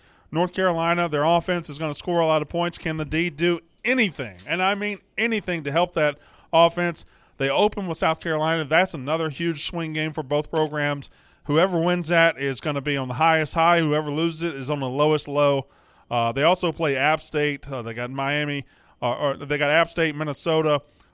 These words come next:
uh, in non-conference. It's a, uh, it's a weird spot for North Carolina because they have one of the best quarterbacks in the country, and they've got the expectations of scoring a lot of points.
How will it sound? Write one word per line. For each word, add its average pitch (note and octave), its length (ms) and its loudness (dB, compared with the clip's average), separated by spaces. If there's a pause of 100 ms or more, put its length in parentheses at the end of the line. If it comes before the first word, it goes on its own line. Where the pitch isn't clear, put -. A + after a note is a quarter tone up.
(120)
uh, A#2 420 -4
in D3 160 -2
non-conference. C#3+ 920 -2
It's D#3 260 -6
a, C#3 280 0
uh, C3 280 0 (600)
it's E3 160 -2
a E3 60 6
weird A3+ 300 -2
spot G#3 340 4
for E3 120 -4
North D3+ 220 -6
Carolina C3 420 -2
because B2 300 -6
they D3 140 0
have F3 260 2
one F3+ 120 -2
of E3 60 -6
the D3 60 -8
best E3 200 -2
quarterbacks E3 520 -2
in D3 60 -6
the C#3+ 80 -8
country, E3+ 500 -4
and C3+ 340 -6
they've D3+ 240 -2
got D#3+ 220 2
the D3+ 120 -2
expectations D#3 580 -4
of B2 40 -12
scoring D#3+ 300 -4
a D#3 40 -4
lot D3 140 0
of C#3 60 -8
points. E3 400 -4